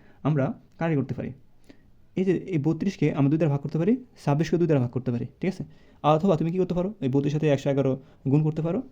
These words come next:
আর সাথে সাথে ছাব্বিশ গুণ করতে পারো। তারপরে আমরা যদি অপকৃত পেয়ে যাই, তাহলে সেটা, সেটাকে আমরা ভাগ করে মিশ্র ভগ্নাংশ করে নিব, ঠিক আছে? তুমি সেটা সেভাবে করতে পারো। অথবা এই বত্রিশকে দুই দ্বারা ভাগ করলে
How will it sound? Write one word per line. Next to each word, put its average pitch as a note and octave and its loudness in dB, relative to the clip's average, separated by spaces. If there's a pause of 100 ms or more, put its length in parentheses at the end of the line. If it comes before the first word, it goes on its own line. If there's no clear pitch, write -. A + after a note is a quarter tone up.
(140)
আর B2+ -8
সাথে C3 -2
সাথে D#3 -2
ছাব্বিশ B2+ 0
গুণ C3 4
করতে A#2+ -4
পারো। A2+ -4 (380)
তারপরে D#3 0 (200)
আমরা C3 2
যদি C3+ 2
অপকৃত E3 0 (380)
পেয়ে F3+ 4
যাই, D3 2
তাহলে C#3 0
সেটা, C3+ -2
সেটাকে C#3+ 0
আমরা F3+ -2
ভাগ B2+ -6
করে E3 0 (280)
মিশ্র C#3 2
ভগ্নাংশ A#2+ 0
করে A#2+ -2
নিব, A2+ -2
ঠিক D#3 -6
আছে? - -6
তুমি E3+ -8
সেটা F3 0
সেভাবে E3 0
করতে E3 -4
পারো। G3 -2 (360)
অথবা F#3+ 2 (160)
এই D#3 2
বত্রিশকে D3 0
দুই E3 0
দ্বারা D#3+ 0
ভাগ C#3 -2
করলে C#3+ -2